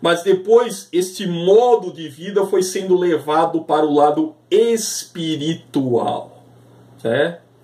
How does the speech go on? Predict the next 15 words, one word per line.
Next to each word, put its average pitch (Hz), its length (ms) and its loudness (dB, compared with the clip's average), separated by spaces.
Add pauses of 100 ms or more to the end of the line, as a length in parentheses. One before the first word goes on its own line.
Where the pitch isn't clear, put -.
(300)
Aí 127 180 -2
começa-se 156 580 0
a 131 80 0
questão 139 320 -2
dos 123 180 -8
cenóbios, 196 920 -2 (220)
é, 165 260 0 (380)
e 127 120 -2
a 127 100 2
vida 151 640 0
contemplativa 143 1500 -2
ao - 180 -2
Senhor, 135 960 0
com 127 260 -12
jejum, 135 920 -2